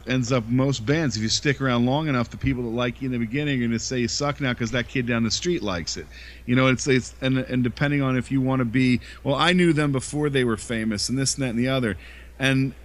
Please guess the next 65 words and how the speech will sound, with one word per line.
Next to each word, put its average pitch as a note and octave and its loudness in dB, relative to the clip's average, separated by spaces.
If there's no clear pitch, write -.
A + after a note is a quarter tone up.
I C3 -4
mean, C#3 2
I C3+ 2
think C3+ 0
the B2 -4
Kiss F3 -2
fan C3+ 0
base, C3+ -2
more C3+ 0
than C3+ 0
almost C#3 -2
any, E3+ -2
fights C#3+ -4
among C3+ -2
themselves D#3 -2
because B2+ -4
how G#3 0
can A#3+ 0
you A3+ 2
like G3 0
it F#3+ 0
when D3 -4
you F#3 -2
didn't G3+ -2
know F#3 0
this F3 0
and F3 -6
that D#3+ -6
and C3+ -8
the D3+ -4
other? D3 0
And D#3+ 0
it's D#3+ 0
actually, G#3 -2
you F#3 -6
know, F3+ -2
I - -4
think F3+ -4
it's D#3 -4
funny G#3 -4
that C#3 -2
way, A#2 0
is A#2 0
instead F#3 -2
of G3 -4
kinda E3+ -2
celebrating D3+ 0
that, C3 -2
wow, D3+ 0
four D#3 -6
decades D3 -2
worth C#3 -4
of B2+ -6
people D#3+ 2
kinda D#3+ -4
like D3+ -2
what C#3+ -2
I C#3 0
liked C#3+ -2
when C3 -2
I D3 0
was F3+ 0
ten C#3 -2
years C3+ 0
old, D#3 0